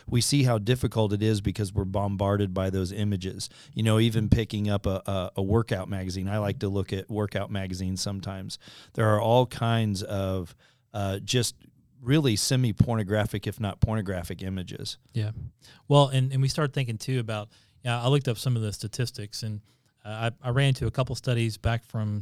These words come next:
Speaker 2: two thousand ten, and, uh, so it's a little bit dated, but all, everything indicates that it, it's, it's just gone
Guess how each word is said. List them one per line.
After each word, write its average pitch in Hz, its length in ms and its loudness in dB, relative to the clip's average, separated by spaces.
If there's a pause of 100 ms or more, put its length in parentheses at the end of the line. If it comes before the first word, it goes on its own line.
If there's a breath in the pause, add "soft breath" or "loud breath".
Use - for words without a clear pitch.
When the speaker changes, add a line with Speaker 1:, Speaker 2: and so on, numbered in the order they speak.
Speaker 2:
two 127 140 -2
thousand 110 460 -2
ten, 113 380 2 (460 soft breath)
and, 110 260 0
uh, 107 380 0
so 120 140 -2
it's 113 120 -2
a 156 40 0
little 175 100 4
bit 127 140 4
dated, 117 500 4
but 120 140 -2
all, 123 280 2
everything 135 360 6
indicates 117 480 2
that 107 140 2
it, 113 140 0
it's, 110 280 -4
it's 110 180 -6
just - 260 -4
gone 107 440 -2